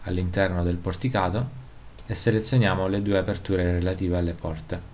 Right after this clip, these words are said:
Selezioniamo una forma d'arco anche per queste aperture. Questa volta il valore della freccia pari a zero cinque fornisce già un'apertura ad arco ribassato,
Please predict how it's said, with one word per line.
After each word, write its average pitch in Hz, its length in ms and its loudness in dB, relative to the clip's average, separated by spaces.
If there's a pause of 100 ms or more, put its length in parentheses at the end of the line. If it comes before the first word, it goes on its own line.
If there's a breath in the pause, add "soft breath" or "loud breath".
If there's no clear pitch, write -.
(1800 loud breath)
Selezioniamo 104 720 2
una 92 140 -2
forma 90 400 0
d'arco 90 380 2
anche 90 220 0
per 87 200 -2
queste 90 300 -2
aperture. 87 560 0 (1080 loud breath)
Questa 156 300 4
volta 101 560 4
il 104 140 0
valore 113 320 8
della 98 180 4
freccia 101 380 0
pari 95 240 2
a 90 100 2
zero 95 260 2
cinque 87 460 0 (520 loud breath)
fornisce 131 520 4
già 104 220 8
un'apertura 104 840 2 (300)
ad 101 160 2
arco 98 320 2
ribassato, 90 720 0